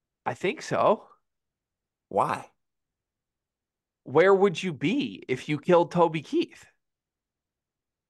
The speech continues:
Speaker 2: Why are you asking me that like I did?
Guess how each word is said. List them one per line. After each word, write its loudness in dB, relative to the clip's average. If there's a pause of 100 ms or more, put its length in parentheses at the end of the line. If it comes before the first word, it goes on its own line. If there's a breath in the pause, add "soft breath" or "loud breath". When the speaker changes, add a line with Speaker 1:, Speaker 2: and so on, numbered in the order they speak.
(1200)
Speaker 2:
Why 0
are 0
you 2
asking -2
me -2
that 4
like 0
I 0
did? -8